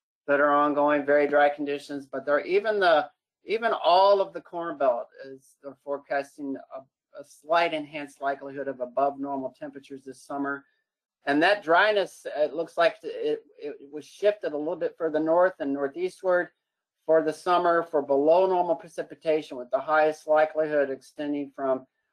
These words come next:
um, oh, from Montana through the Dakotas, most of the Dakotas, western Minnesota, northwest Iowa, all of Nebraska, and northern Kansas. So it'll be interesting to see if this forecast verifies, but it does look like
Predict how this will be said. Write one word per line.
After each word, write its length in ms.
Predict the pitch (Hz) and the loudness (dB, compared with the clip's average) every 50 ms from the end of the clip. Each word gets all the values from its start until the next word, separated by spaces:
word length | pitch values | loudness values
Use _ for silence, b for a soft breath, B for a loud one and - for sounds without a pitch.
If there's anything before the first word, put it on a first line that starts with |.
| _ _ _ _ - | _ _ _ _ 2
um, 540 | 139 139 139 143 143 143 139 139 139 135 135 - | 4 4 6 6 6 6 4 2 0 -2 -4 0
oh, 140 | 147 143 147 | 2 2 2
from 180 | 147 - 160 151 | 2 0 -2 0
Montana 720 | 147 147 151 151 147 - 165 160 156 156 156 156 156 151 - - | 2 2 0 0 -2 -2 0 0 2 2 4 2 2 2 0 -4
through 220 | 156 151 151 139 | -4 -4 -4 -2
the 100 | 143 143 | -4 -4
Dakotas, 720 | 139 139 139 - - 160 156 156 156 156 151 151 147 - - | -4 -4 -4 0 4 4 6 6 6 2 0 0 -2 -8 -10
most 240 | 139 139 139 - | -8 -8 -8 -10
of 80 | 151 143 | -12 -12
the 60 | 139 139 | -12 -12
Dakotas, 540 | 139 135 _ - 151 147 143 143 139 139 - | -12 -10 _ 0 0 0 0 0 -6 -6 -6
western 480 | 135 139 143 143 - _ - 143 139 | -2 -2 -2 -2 -2 _ -10 -8 -8
Minnesota, 640 | 135 135 135 135 135 - - 151 147 147 147 147 147 | -6 -6 -8 -10 -6 0 4 4 6 6 4 4 2
northwest 480 | 143 139 135 139 - 143 135 - - | 0 -2 -6 -6 -6 -8 -10 -6 -2
Iowa, 300 | 143 139 143 143 139 - | 0 2 4 4 4 2
all 220 | 156 147 139 139 147 | 0 0 0 2 2
of 60 | 147 | 0
Nebraska, 540 | 139 131 123 135 135 139 143 143 - - 139 | 0 -2 -2 0 2 2 2 0 -2 -10 -10
and 120 | 135 135 | -10 -8
northern 360 | 131 127 131 131 127 127 123 120 _ | -4 -4 -4 -4 -4 -8 -12 -14 _
Kansas. 540 | - 143 135 131 120 _ _ _ _ _ _ _ _ _ _ _ _ _ _ _ _ _ | -14 -8 -8 -8 -8 _ _ _ _ _ _ _ _ _ _ _ _ _ _ _ _ _
So 240 | _ - 147 143 143 | _ 0 2 4 4
it'll 100 | 143 143 | 4 4
be 160 | 135 139 147 | 2 2 2
interesting 520 | 151 156 151 - 165 156 - - - 156 147 | 2 0 -2 -4 -10 -12 -12 -8 -6 -6 -6
to 40 | 143 | -6
see 480 | 143 - - - 180 170 170 165 160 | -10 -14 -8 -6 -4 -2 0 0 0
if 180 | 156 151 156 - - | 0 -2 -4 -8 -10
this 260 | 143 139 - _ _ _ - _ _ _ - | -10 -10 -10 _ _ _ -20 _ _ _ -2
forecast 540 | - 151 151 147 - 160 151 147 147 - - | 2 2 2 2 2 2 2 2 0 -2 0
verifies, 560 | 151 156 156 151 147 - - 131 127 123 120 - | 2 4 6 4 4 2 0 -2 -2 -2 -2 -6
but 120 | - 127 | -12 -12
it 160 | 127 123 - - | -12 -12 -6 0
does 240 | 139 151 151 147 | 2 2 2 0
look 180 | 160 165 160 - | -4 -10 -8 -6
like 240 | 170 175 165 156 | -2 2 2 2